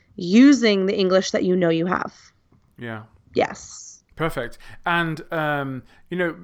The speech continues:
Speaker 2: maybe you will make a mistake. <laughs> Maybe you will get it wrong.
Speaker 1: Yeah.
Speaker 2: But kind of, so what?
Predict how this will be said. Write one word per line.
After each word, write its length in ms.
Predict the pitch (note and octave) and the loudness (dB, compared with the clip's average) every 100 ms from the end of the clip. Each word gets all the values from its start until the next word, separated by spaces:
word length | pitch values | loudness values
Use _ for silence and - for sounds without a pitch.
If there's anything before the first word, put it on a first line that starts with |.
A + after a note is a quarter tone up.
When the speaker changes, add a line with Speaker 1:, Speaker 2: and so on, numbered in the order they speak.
| G3 | -16
Speaker 2:
maybe 760 | F#3+ F#3 F#3+ F3 F3+ F3 E3+ - | -6 -2 -2 -4 -6 -8 -14 -16
you 500 | E3+ F3 E3+ D#3+ D#3 | -8 -4 -4 -4 -8
will 540 | D3+ F3 G3+ D#3+ A2+ - _ - | -6 -2 -2 -4 -8 -14 _ -12
make 200 | C3+ C3 | -10 -8
a 20 | A#2+ | -10
mistake. 560 | A2+ - G#2 A#2+ - - | -12 -10 -10 -10 -14 -8
<laughs> 60 | F3+ | -4
Maybe 280 | F3 D3 | -2 -2
you 160 | D#3 E3+ | -4 -4
will 360 | D3 F#3+ F#3 C#3 | -2 -2 -2 -4
get 220 | D3 C3 | -4 -6
it 100 | C3 | -6
wrong. 360 | C3 A#2 G#2+ G#2 | -6 -6 -8 -8
Speaker 1:
Yeah. 320 | A3 E4+ C4 F3 - | -2 0 0 -4 -4
Speaker 2:
But 200 | D#3+ - - _ - | -4 -6 -20 _ -12
kind 240 | D#3+ D#3+ | -8 -6
of, 180 | C#3+ - - - _ _ _ _ _ - | -8 -12 -20 -20 _ _ _ _ _ -20
so 400 | - - D#3+ D3 | -16 -10 -6 -6
what? 280 | D3+ C3 | -6 -8